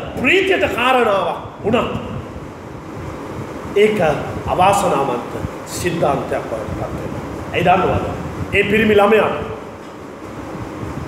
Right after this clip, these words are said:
තමාගේ ජාතිය මුල් කරගන්න දුන්නේ නැහැ. තමාගේ දෙමව්පියෝ බලා ගන්න ඉඩ දුන්නේ නැහැ. ඒගොල්ලන්ට පොඩ්ඩක් තේරෙනකොට ඒගොල්ලන්ගේ කරට වියගහක් තිබ්බා.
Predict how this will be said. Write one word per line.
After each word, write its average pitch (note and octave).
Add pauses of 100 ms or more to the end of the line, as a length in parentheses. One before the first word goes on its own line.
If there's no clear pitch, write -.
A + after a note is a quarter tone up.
(720)
තමාගේ G#3+
ජාතිය G3+
මුල් F3
කරගන්න C#3+
දුන්නේ C3+
නැහැ. - (1200)
තමාගේ C#4 (1300)
දෙමව්පියෝ A#3 (380)
බලා A3
ගන්න A3+
ඉඩ F3
දුන්නේ E3+
නැහැ. B2+ (1080)
ඒගොල්ලන්ට C4
පොඩ්ඩක් A3
තේරෙනකොට A#3+
ඒගොල්ලන්ගේ A3+
කරට A3
වියගහක් G3+
තිබ්බා. -